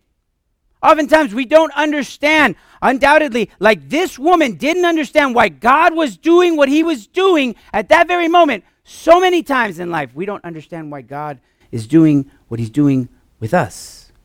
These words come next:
Because we're living through it, we don't have the perspective to step away and read with understanding. Live with understanding.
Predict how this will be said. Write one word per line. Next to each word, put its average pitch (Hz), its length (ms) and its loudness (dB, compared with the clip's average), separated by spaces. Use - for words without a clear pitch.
Because 117 240 -6
we're 113 100 -4
living 131 380 0
through 190 260 0
it, 110 240 -2
we 135 80 -2
don't 165 120 -2
have 147 220 -6
the 113 220 -6
perspective 120 500 -8
to 107 80 -12
step - 260 -8
away 127 420 -6
and 123 100 -4
read 143 200 -2
with 127 100 -4
understanding. 127 640 -8
Live 170 400 6
with 110 140 -8
understanding. 98 580 -14